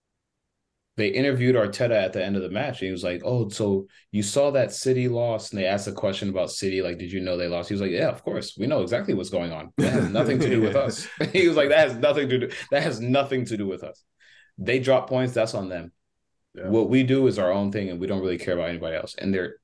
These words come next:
Speaker 1: everyone's saying it in that locker room, bro. So hats off to him, hats off to the team, because they keep scoring three, four goals a game. Everybody is looking ha-, like they're having fun. This team looks like they really want to challenge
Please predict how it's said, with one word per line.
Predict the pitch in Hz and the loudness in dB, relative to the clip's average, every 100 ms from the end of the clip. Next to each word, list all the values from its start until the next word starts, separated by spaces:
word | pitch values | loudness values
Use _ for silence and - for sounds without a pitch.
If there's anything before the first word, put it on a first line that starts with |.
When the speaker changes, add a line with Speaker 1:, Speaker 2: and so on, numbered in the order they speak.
| _ | _
Speaker 1:
everyone's | 110 117 117 107 95 | 0 2 2 2 -2
saying | - 98 95 | -4 -4 -4
it | 90 | -8
in | - 92 | -6 -4
that | 90 | -4
locker | 87 90 87 | -4 -6 -8
room, | 85 | -10
bro. | 85 82 82 | -10 -10 -10
So | - 87 87 85 - _ _ _ _ _ _ _ | -6 -4 -4 -6 -14 _ _ _ _ _ _ _
hats | - 117 120 135 | -4 0 2 4
off | 120 120 | 4 4
to | 101 | 0
him, | 104 120 127 | 0 0 0
hats | 113 104 - | 0 0 0
off | 107 | 0
to | - | -2
the | 98 87 | -6 -6
team, | - 107 113 | -4 -2 -2
because | 120 101 90 - 95 | -4 -4 -4 -2 -2
they | 87 92 85 _ | -2 -4 -6 _
keep | - - 123 110 - _ | -12 -4 -2 -2 -8 _
scoring | - - 110 104 92 | -10 -4 0 0 0
three, | 90 101 104 | -4 -2 -2
four | 98 101 101 | -2 -2 -2
goals | 98 98 - | 0 -2 -2
a | |
game. | - 92 85 - _ _ _ _ - | -4 -4 -6 -10 _ _ _ _ -2
Everybody | 104 104 98 95 92 | 0 0 2 2 0
is | 87 - | -4 -10
looking | - 101 98 87 | -6 -4 -2 -6
ha-, | 85 - _ - | -6 -12 _ -8
like | 92 | -6
they're | 92 | -6
having | 87 98 101 87 | -6 -2 -4 -4
fun. | - 92 92 82 _ _ - - - - _ _ | -6 -6 -6 -10 _ _ -20 -20 -20 -20 _ _
This | - 104 | -4 -2
team | - 117 113 98 | -2 0 0 2
looks | 113 - | 0 0
like | 92 87 | -4 -2
they | 92 | -4
really | 87 95 101 101 | -2 2 2 2
want | 92 90 | -2 -4
to | - | -6
challenge | - 90 90 92 - - | -4 -4 -4 -6 -12 -20